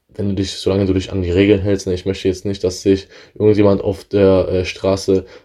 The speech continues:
von dir gestalkt fühlt oder so, mach's lieber unauffällig, ne? Aber, ja, such dir ein Hobby, denn es wird dich im Endeffekt glücklich machen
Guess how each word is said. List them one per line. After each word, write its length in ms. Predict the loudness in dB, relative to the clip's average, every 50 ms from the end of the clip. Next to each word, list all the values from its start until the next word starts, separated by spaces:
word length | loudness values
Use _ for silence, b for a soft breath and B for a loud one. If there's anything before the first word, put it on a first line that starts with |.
| B
von 260 | _ -8 -6 -4 0
dir 380 | 2 2 2 0 -2 -10 -16 -20 _ _ _ _ _
gestalkt 600 | _ _ -10 -8 -8 0 2 4 4 4 2 0
fühlt 240 | 0 2 2 2 4
oder 220 | 6 6 6 6
so, 300 | 6 4 2 2 0 -2 B B B B B B
mach's 260 | _ -8 -8 -8 -6 -4
lieber 160 | -4 -2 0
unauffällig, 520 | 2 2 2 2 2 2 0 0 0 -2
ne? 200 | -2 0 0 -2 -4 -8 -14 -20 _ b b b b b b b b b b _
Aber, 480 | -12 -8 -6 -6 -6 -6 -6 -8 -12 -16 _ _ _ _ _ _
ja, 220 | -10 -6 -6 -2
such 200 | 0 0 0 2
dir 80 | 2 0
ein 120 | 0 2
Hobby, 260 | 2 2 4 4 0
denn 280 | 0 -2 -4 -4 -4 -8
es 160 | -10 -6 -6
wird 140 | -4 -4 -4
dich 260 | -6 -6 -6 -8 -10
im 100 | -8 -6
Endeffekt 440 | -6 -4 -4 -4 -4 -4 -4 -6 -4
glücklich 320 | -6 -6 -6 -6 -6 -2
machen 340 | 0 0 0 0 -4 -4 -6